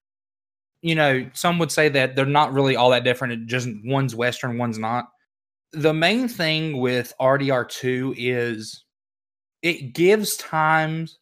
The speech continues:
for the players to be by themselves. In a lot of games nowadays, it is continuously throwing stuff at you. Like, hey, even if it's like a, uh,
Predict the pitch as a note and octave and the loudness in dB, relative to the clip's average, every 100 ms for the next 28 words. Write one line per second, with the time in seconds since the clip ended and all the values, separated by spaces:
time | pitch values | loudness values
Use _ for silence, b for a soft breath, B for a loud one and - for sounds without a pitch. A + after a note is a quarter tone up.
0 | _ _ _ _ C#3+ C3 - C#3+ D3+ D3+ | _ _ _ _ 0 0 0 2 2 2
1 | D3+ - C#3+ A2 C3 C3 A#2+ A#2 A2 G#2+ | 0 -2 -2 -2 -4 -2 0 0 -2 -8
2 | G2 - G2+ - - - - _ _ _ | -10 -10 -10 -14 -18 -18 -18 _ _ _
3 | _ _ _ _ _ _ _ E3+ D#3+ D#3 | _ _ _ _ _ _ _ 0 4 4
4 | D#3+ G#3 G3+ G3 D#3 C#3 C#3+ D3 B2+ A#2 | 4 4 4 2 2 2 4 2 2 0
5 | A#2 A2+ A#2 C#3 C3+ B2+ - - C3+ - | 0 -2 -6 -4 -2 -2 -4 -8 -6 -6
6 | - F3+ F3+ F3 D3 D#3 C3 - - D3 | -2 -2 0 0 0 0 -2 -4 0 2
7 | D#3 C#3+ C#3+ C3+ C3+ C3+ A#2 A#2 G#2+ - | 2 0 0 0 2 0 0 -10 -14 -18
8 | b _ _ C3 - - - G3 A3+ E3+ | b _ _ -6 -4 -16 -4 2 4 2
9 | G#2+ - B B E3 F3 F#3 F3+ F3 E3+ | -2 -8 B B 2 2 0 -2 -2 2
10 | C#3+ C#3 C#3+ C3 A#2+ A#2 | 0 2 -2 0 -2 -6